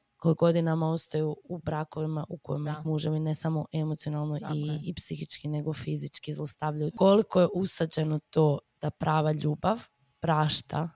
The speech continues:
Speaker 2: Je, da.
Speaker 1: prava
Speaker 2: Da, da.
Speaker 1: žena koja stvarno, kako si rekla, zaista voli,
Speaker 2: Da,
Speaker 1: koja
Speaker 2: zaista voli
Speaker 1: zaista
Speaker 2: svog
Speaker 1: voli svog muškarca, ona će joj oprostiti ako joj on zavali šamar. Znači,
Speaker 2: Da.
Speaker 1: evo, do te, do te mjere zapravo nam diktira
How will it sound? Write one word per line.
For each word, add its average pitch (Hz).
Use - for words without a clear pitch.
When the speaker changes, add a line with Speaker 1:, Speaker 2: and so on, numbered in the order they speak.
Speaker 2:
Je, 214
da. 208
Speaker 1:
prava 170
Speaker 2:
Da, 190
da. 196
Speaker 1:
žena 156
koja 156
stvarno, 190
kako 165
si -
rekla, 156
zaista 156
voli, 139
Speaker 2:
Da, -
Speaker 1:
koja 170
Speaker 2:
zaista 165
voli 151
Speaker 1:
zaista 165
Speaker 2:
svog 196
Speaker 1:
voli 170
svog 160
muškarca, 170
ona 156
će 160
joj 156
oprostiti 156
ako 156
joj 170
on 165
zavali 151
šamar. -
Znači, -
Speaker 2:
Da. 165
Speaker 1:
evo, 151
do 151
te, 165
do 156
te 165
mjere 160
zapravo 160
nam 165
diktira 165